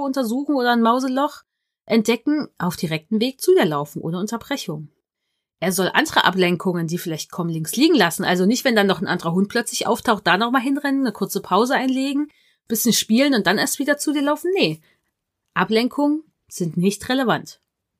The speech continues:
Und alles, was dann noch eben kommt, immer wieder, alle anderen Ablenkungen, die vielleicht doch wieder auftauchen.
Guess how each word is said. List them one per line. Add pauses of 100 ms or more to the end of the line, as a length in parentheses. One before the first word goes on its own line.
(240)
Und (520)
alles,
was
dann
noch
eben
kommt,
immer
wieder, (120)
alle
anderen
Ablenkungen,
die
vielleicht
doch
wieder
auftauchen.